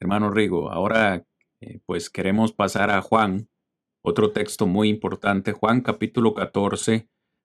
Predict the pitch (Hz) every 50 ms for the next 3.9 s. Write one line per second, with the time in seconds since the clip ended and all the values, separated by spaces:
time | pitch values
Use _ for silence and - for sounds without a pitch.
0 | _ - 98 92 95 95 92 - 98 95 - - 113 104 104 104 95 87 82 76
1 | 78 101 101 - - 95 - - - 117 117 120 120 123 123 120 123 - - 101
2 | 104 104 101 98 95 - - 120 127 123 - - 123 104 98 110 110 113 117 113
3 | 104 98 98 95 92 - 95 90 - - 123 120 113 - - 104 - _